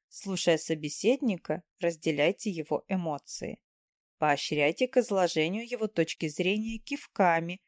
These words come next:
и согласиями. Всячески обращайте внимание, что вам важно и интересно всё, что он говорит. Воспользуйтесь этими хитрыми советами, и результат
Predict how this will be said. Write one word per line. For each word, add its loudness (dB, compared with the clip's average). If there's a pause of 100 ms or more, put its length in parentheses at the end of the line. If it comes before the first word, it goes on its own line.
(200)
и -4
согласиями. 0 (520)
Всячески 0
обращайте 0
внимание, -2
что -2
вам -2
важно 2 (340)
и 0
интересно -4
всё, 4
что -2
он 0
говорит. 0 (840)
Воспользуйтесь 2
этими 0
хитрыми -4
советами, 2 (320)
и -4
результат 0